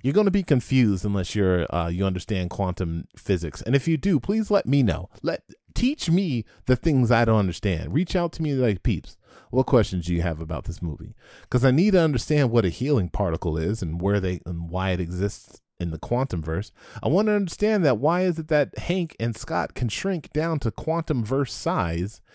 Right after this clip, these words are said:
and time not be inf-, affected like it was in Endgame? 'Cause if you remember in Endgame, Scott was stuck in the quantum verse for five hours.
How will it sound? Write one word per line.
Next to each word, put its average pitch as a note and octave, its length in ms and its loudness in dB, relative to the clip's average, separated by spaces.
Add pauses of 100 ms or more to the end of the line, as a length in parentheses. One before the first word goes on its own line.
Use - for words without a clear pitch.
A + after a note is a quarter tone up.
(300)
and A2 280 2 (300)
time A#2 640 2
not G2 500 2 (760)
be A2+ 320 2
inf-, - 420 -4
affected G#2+ 580 -2
like F#2+ 240 -2
it - 120 -6
was F2+ 680 -2 (420)
in F2+ 500 0 (240)
Endgame? C#3+ 560 -4 (480)
'Cause C3 140 2
if A2+ 80 -4
you B2 80 2
remember D#3+ 340 4
in A2 160 2
Endgame, B2+ 480 0
Scott G#3 400 2
was G#2+ 140 -4
stuck - 320 -2
in A2 80 0
the G2 180 -4
quantum D#3+ 440 -2
verse F#2 260 0
for - 120 -12
five A2+ 360 -2
hours. G#2+ 520 -4